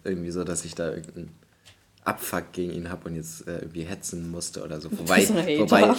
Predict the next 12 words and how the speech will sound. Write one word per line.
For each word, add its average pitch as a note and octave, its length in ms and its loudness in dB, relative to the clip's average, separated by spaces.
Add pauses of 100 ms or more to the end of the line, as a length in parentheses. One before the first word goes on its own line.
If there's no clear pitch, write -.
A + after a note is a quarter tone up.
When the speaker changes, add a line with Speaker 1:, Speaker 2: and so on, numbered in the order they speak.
Speaker 1:
genau, - 320 10
wobei G2 260 4
ich F#2+ 140 0
glaube F#2 300 4
auch D#2 140 0
gar F2 160 2
nicht, F2 180 -6
dass E2 140 -6
ich, F2+ 200 -6 (100)
äh, E2+ 260 -4 (840)
die, E2+ 220 -4
äh, E2+ 480 -6